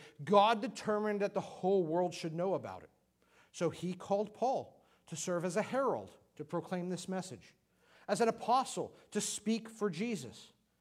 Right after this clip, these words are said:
And God sent Paul to the Gentiles to proclaim this message. And here, again, indeed, we come full circle because this was the very issue at, at, at stake in Ephesus. The heretics in Ephesus denied Paul's gospel.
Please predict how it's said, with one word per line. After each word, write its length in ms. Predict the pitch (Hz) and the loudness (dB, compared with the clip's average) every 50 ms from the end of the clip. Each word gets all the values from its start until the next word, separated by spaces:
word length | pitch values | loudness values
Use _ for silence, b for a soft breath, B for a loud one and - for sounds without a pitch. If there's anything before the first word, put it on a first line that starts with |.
| _ _ _ _ _ _ _ | _ _ _ _ _ _ _
And 220 | 113 113 107 107 - | -14 -14 -14 -8 -4
God 400 | 147 147 175 202 240 262 220 - | -2 0 0 2 0 -2 -2 -4
sent 460 | - - - 160 156 165 160 - _ _ | -8 -6 -6 -6 -6 -6 -8 -14 _ _
Paul 280 | - - 151 139 131 131 | -10 -6 -4 -4 -4 -6
to 140 | - - 151 | -8 -6 -4
the 100 | 143 151 | -4 -4
Gentiles 760 | 143 147 185 196 196 185 185 - 127 113 107 101 110 - - b b b b | -2 0 0 0 0 -2 -4 -6 -8 -8 -8 -10 -12 -14 -18 b b b b
to 80 | - 123 | -16 -10
proclaim 460 | - 147 143 139 - 147 143 127 123 | -6 -6 -6 -6 -8 -10 -10 -8 -8
this 220 | 117 113 - - 120 | -8 -10 -10 -10 -12
message. 460 | 107 98 - - 92 - - - _ _ _ _ _ _ _ _ _ _ _ _ _ _ _ | -12 -12 -14 -16 -18 -20 -20 -20 _ _ _ _ _ _ _ _ _ _ _ _ _ _ _
And 100 | 135 127 | -20 -20
here, 320 | - - 147 147 156 165 170 | -16 -10 -8 -6 -6 -6 -6
again, 340 | - 170 151 139 185 202 202 | -8 -10 -10 -8 -8 -8 -6
indeed, 340 | 180 160 156 214 196 143 123 | -8 -8 -6 -6 -6 -6 -6
we 100 | 139 135 | -8 -10
come 200 | - - 156 147 | -8 -10 -10 -10
full 200 | 151 151 147 135 | -8 -8 -8 -8
circle 360 | - - 196 214 208 - 143 | -6 -6 -6 -4 -4 -6 -8
because 380 | 123 139 131 - 160 147 139 B B B B B | -8 -8 -6 -6 -6 -6 -6 B B B B B
this 180 | - 175 170 165 | -4 -4 -2 -2
was 140 | 175 156 135 | -4 -4 -4
the 80 | 165 | -4
very 320 | 143 156 160 160 151 143 151 | 0 2 2 2 2 -2 -6
issue 320 | 156 - - - 147 143 | -8 -8 -8 -6 -6 -6
at, 140 | 127 117 - - | -6 -8 -10 -12
at, 140 | 156 147 131 - - 147 - - - 139 | -12 -12 -12 -12 -14 -16 -16 -14 -14 -14
at 120 | 151 - | -12 -12
stake 300 | - - 160 143 131 113 | -6 -4 -2 -2 -2 -4
in 60 | 120 | -6
Ephesus. 440 | 123 123 - 113 - - - - - _ _ b b b b b b b b - | -10 -10 -10 -12 -16 -18 -20 -20 -20 _ _ b b b b b b b b -8
The 60 | 151 | -6
heretics 520 | 147 165 160 160 160 165 - 170 170 - | -2 0 0 0 0 -2 -4 -6 -6 -4
in 80 | 202 190 190 151 | -6 -6 -6 -6
Ephesus 460 | 147 143 - 147 147 - 160 147 - | -8 -8 -8 -10 -10 -8 -10 -12 -10
denied 420 | - - 147 123 110 117 123 - | -8 -8 -8 -8 -8 -10 -12 -10
Paul's 240 | - 170 170 165 165 | -6 -4 -4 -4 -4
gospel. 560 | - 165 151 160 165 - - 202 214 214 214 | -2 -2 -2 -2 -4 -6 -4 -4 -4 -4 -4